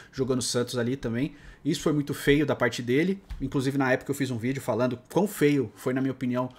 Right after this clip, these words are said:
o jeito que o Marinho se portou naquela situação, tá bom? E eu acho que ele tinha que ir mesmo.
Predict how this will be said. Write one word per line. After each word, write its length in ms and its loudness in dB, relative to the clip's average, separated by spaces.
o 60 -8
jeito 220 0
que 60 -2
o 40 2
Marinho 240 2
se 120 -4
portou 400 0
naquela 280 0
situação, 560 -2
tá 100 -2
bom? 300 2
E 420 2
eu 160 0
acho 160 2
que 80 2
ele 80 4
tinha 160 -2
que 140 -4
ir 20 0
mesmo. 340 0